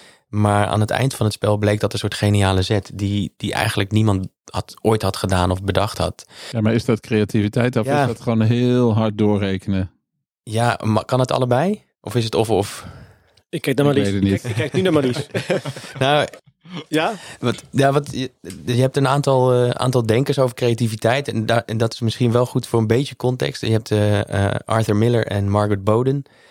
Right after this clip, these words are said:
Speaker 1: En, eh, Margaret Bowden die zegt: voor creativiteit, eh, mo-, heb je de motivatie nodig om iets nieuws, verrassends en waardevols te maken. En veel van die, die creativiteit die we nu zien, dus er wordt een nieuwe Bach gecomponeerd, er wordt een nieuwe Rembrandt gemaakt, eh,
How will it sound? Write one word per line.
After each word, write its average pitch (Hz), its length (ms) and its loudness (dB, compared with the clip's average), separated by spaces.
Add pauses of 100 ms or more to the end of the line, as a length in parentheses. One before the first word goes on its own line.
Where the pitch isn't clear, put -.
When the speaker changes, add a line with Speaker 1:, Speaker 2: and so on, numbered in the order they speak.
(140)
Speaker 1:
En, 104 240 2
eh, 101 80 4
Margaret 104 280 2
Bowden 107 280 2
die 101 80 0
zegt: 98 240 -2
voor 95 120 -8
creativiteit, 101 760 -2
eh, 98 300 0
mo-, 101 240 -2
heb 98 200 -6
je 104 100 0
de 98 80 0
motivatie 104 680 0
nodig 123 320 2
om 110 100 -2
iets 101 140 -2
nieuws, 113 300 2
verrassends 110 460 -2
en 95 100 0
waardevols 98 520 -2
te - 80 -8
maken. 92 440 -6 (720)
En 104 500 2
veel 120 300 0
van 113 180 2
die, 113 340 0
die 110 120 -6
creativiteit 110 680 0
die 110 80 4
we 107 60 4
nu 110 180 4
zien, 120 200 2
dus 101 120 2
er 98 240 0
wordt 101 140 -2
een 98 80 0
nieuwe 98 200 2
Bach 92 220 0
gecomponeerd, 92 640 -2
er 90 100 -2
wordt 92 180 -2
een 92 100 -2
nieuwe 92 500 0
Rembrandt 95 600 2
gemaakt, 92 520 -2
eh, 92 340 0